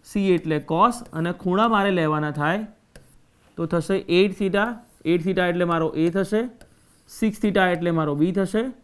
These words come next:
તો eight theta plus six theta by two અને eight theta minus six theta by two. આપણે જોયું કે sin A plus sin B થશે ટુ sin A plus B by ટુ,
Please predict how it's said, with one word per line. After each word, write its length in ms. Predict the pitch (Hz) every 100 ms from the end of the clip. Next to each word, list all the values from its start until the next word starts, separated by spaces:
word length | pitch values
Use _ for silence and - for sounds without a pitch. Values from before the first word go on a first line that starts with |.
| - _ _ -
તો 60 | 156 160
eight 200 | 185 185
theta 220 | 196 202 220 240 - - - - _ _ -
plus 240 | 208 233 -
six 180 | 202 196 190
theta 240 | 165 180 220 - _ _ - 143
by 100 | 139 165 170
two 80 | 254 262 - _ - - _ 147
અને 140 | 165 - 175
eight 120 | 190 202
theta 240 | 175 202 233 - - _ - _ _ 139 151
minus 380 | 165 214 240 220
six 180 | 196 -
theta 240 | 151 160 208 - _ _ _ _ 147
by 100 | 139 131
two. 100 | 120 113 - - - - - _ - _ _ _ _
આપણે 240 | 139 147 151
જોયું 200 | 156 190 190
કે 100 | 208 247 - _ _ _ _ _ _ _ _ _ _ _ - _ _ _ -
sin 320 | 165 175 170
A 20 | 196 190
plus 200 | 196 185
sin 260 | 170 175 175
B 80 | 180
થશે 240 | 190 190 180
ટુ 180 | 185 190 180
sin 280 | 165 170 185 - 170
A 40 | 170
plus 220 | 180 180
B 100 | 185 190
by 80 | 190
ટુ, 100 | 220